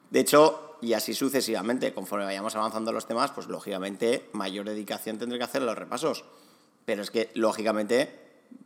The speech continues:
más tendré que ampliar mi horario de estudio. Es decir, si ahora estoy estudiando tres o cuatro horas diarias, pues conforme vaya avanzando, conforme se acerquen los plazos de convocatoria, fechas de examen,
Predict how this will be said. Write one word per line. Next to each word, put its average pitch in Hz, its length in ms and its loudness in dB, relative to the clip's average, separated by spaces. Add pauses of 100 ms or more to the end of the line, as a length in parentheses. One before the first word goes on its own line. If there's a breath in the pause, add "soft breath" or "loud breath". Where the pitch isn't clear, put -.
(180)
más 117 420 4
tendré 110 220 0
que 113 60 0
ampliar 107 260 0
mi 107 100 -4
horario 98 200 -6
de 87 40 -6
estudio. 147 380 2
Es 101 80 -4
decir, 101 220 -6
si 104 100 -4
ahora 104 100 -2
estoy 107 160 -6
estudiando 117 300 -2
tres 101 160 -8
o 101 80 -6
cuatro 107 240 -2
horas 110 140 -4
diarias, 113 320 -2
pues - 160 -12
conforme 98 360 -10
vaya 104 220 -6
avanzando, 113 640 4 (300 loud breath)
conforme 104 340 -6
se 98 80 -12
acerquen 110 320 -4
los 110 80 -4
plazos 110 320 -2
de 107 80 -4
convocatoria, 107 640 -2
fechas 95 300 -8
de 107 80 -6
examen, 117 420 -4